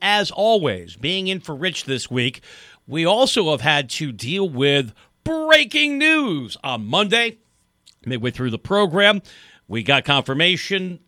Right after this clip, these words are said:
of what we knew to be true for a long time, but it became official that Nathaniel Hackett was pushed out in Denver yesterday about midway through the show. It's a good thing that Twitter is still functioning. I was refreshing the account, and I noticed that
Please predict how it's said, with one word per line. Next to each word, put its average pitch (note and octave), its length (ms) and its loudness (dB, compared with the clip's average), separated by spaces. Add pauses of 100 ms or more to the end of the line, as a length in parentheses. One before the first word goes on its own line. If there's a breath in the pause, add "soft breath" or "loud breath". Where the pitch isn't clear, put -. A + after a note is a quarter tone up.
of A3 320 -4
what C4+ 180 6
we G3 160 2
knew D#3+ 220 2
to C#3+ 80 -4
be B2 120 -4
true C#3+ 220 -4
for B2+ 140 -6
a A#2 40 -2
long A2+ 240 -2
time, A2 420 -4
but A#2 260 -4 (220 soft breath)
it C#3 140 -8
became E3+ 420 2
official A#2+ 480 -6
that A#2 260 -4 (320 soft breath)
Nathaniel C#3+ 360 2
Hackett E3+ 300 4
was C#3+ 140 -6
pushed D3+ 360 -8
out D3 220 -2
in C#3+ 120 -6
Denver A2+ 440 -4
yesterday C#3 920 -2 (380 soft breath)
about G#3+ 300 4
midway C#3+ 480 0
through E3+ 260 -8
the F#3 80 -8
show. A#3 320 -2
It's A2+ 140 -10
a - 20 -12
good B2 160 -8
thing D3+ 220 -6
that C#3 120 -4
Twitter B2+ 380 -6
is C#3+ 80 -6
still F3 220 -2
functioning. F3 680 -2 (500 soft breath)
I A2+ 140 -4
was A#2 200 -6
refreshing F3+ 600 -2
the D3+ 180 0
account, C3+ 600 -4
and C#3 180 -2
I C3 120 0
noticed D3+ 640 0
that C3+ 260 0